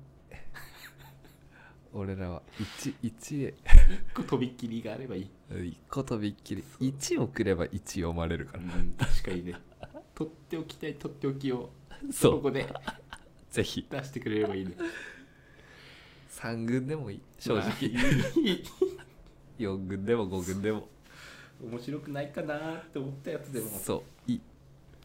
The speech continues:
Speaker 2: 読むから。読むからって上から目線で喋ってるけど。
Speaker 1: 読ませて。
Speaker 2: 読ませて。
Speaker 1: 読まさせて。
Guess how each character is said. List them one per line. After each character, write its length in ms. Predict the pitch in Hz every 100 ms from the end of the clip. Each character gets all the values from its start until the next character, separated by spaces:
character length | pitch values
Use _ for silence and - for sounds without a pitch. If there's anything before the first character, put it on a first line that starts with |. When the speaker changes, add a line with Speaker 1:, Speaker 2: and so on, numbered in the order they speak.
| - -
Speaker 2:
読 160 | - 110
む 120 | 147
か 140 | -
ら。 80 | - - - -
読 140 | - 98
む 120 | 90
か 100 | -
ら 100 | 98
っ 40 | -
て 140 | 85
上 120 | 85
か 120 | -
ら 80 | 92
目 120 | 95
線 160 | 110 101
で 80 | -
喋 200 | - 92
っ 20 |
て 160 | - -
る 60 |
け 100 | -
ど。 80 | -
Speaker 1:
読 160 | - 95
ま 140 | 101
せ 140 | 101 120
て。 60 |
Speaker 2:
読 120 | 117
ま 60 | 135
せ 100 | 156
て。 200 | - 104
Speaker 1:
読 180 | 107 104
ま 140 | 107
さ 160 | - 107
せ 180 | - 98
て。 240 | -